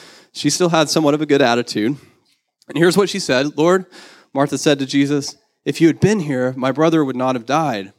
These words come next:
But I know that even now God will give you whatever you ask." So it kinda sounds to me like Martha's like, "You know, maybe Lazarus can have a comeback." But look at what she says next. Jesus said to her, "Your brother will rise again."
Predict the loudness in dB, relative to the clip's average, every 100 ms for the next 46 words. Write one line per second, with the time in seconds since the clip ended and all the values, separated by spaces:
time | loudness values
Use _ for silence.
0 | _ _ _ _ _ _ _ _ _ 2
1 | 2 4 4 4 4 4 2 2 0 0
2 | 0 0 -2 -2 -2 -2 -4 -4 -6 -6
3 | -6 -6 -8 -14 -20 _ _ _ _ _
4 | _ _ _ _ _ 0 0 2 0 2
5 | 2 2 0 0 2 2 2 0 -2 -2
6 | -2 -2 -4 -4 -2 -4 -10 _ _ -4
7 | 0 0 0 0 2 2 0 -6 -6 -6
8 | -6 -12 -10 -10 -10 -14 _ _ _ _
9 | _ _ _ _ _ _ _ _ 2 4
10 | 4 2 0 0 0 -2 -4 -8 -18 -20
11 | _ _ _ _ _ _ _ _ _ _
12 | 0 2 2 2 2 2 2 2 2 2
13 | 2 2 2 2 2 0 -2 -4 -6